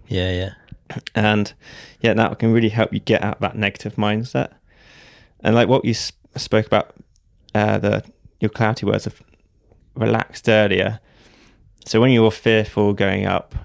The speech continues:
Speaker 2: you know that when you ride your best, you're relaxed.
Speaker 1: Yeah.
Speaker 2: You're not fearful, you're not stressed. So, so don't let that affect you. So you have a,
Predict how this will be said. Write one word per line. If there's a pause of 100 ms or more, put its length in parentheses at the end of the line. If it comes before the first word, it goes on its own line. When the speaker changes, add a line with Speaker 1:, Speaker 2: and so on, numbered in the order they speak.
(440)
Speaker 2:
you
know
that
when
you
ride
your
best, (100)
you're
relaxed.
Speaker 1:
Yeah.
Speaker 2:
You're
not
fearful,
you're
not
stressed. (880)
So, (880)
so
don't
let
that
affect
you.
So
you
have
a,